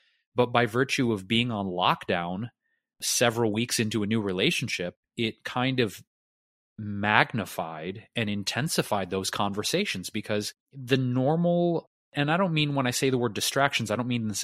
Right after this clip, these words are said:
in a bad way, but the normal, I suppose, avenues of distraction in a new relationship, going to the movies, going to see a basketball game, going to the arcade, going to see a concert, a lot of the external things you do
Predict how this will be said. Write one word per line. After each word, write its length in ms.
in 80
a 60
bad 240
way, 140
but 160
the 80
normal, 720
I 120
suppose, 400
avenues 580
of 140
distraction 680
in 120
a 60
new 160
relationship, 640
going 240
to 60
the 80
movies, 640
going 180
to 80
see 160
a 60
basketball 520
game, 440
going 220
to 60
the 140
arcade, 680
going 180
to 60
see 180
a 40
concert, 640
a 60
lot 220
of 100
the 320
external 420
things 300
you 100
do 320